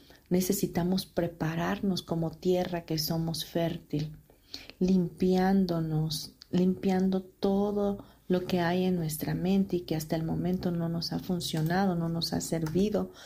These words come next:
para vivir esa vida en plenitud que requerimos tener.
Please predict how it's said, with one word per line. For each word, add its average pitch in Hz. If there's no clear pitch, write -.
para 180
vivir 175
esa 180
vida 196
en 185
plenitud 175
que 175
requerimos 170
tener. 156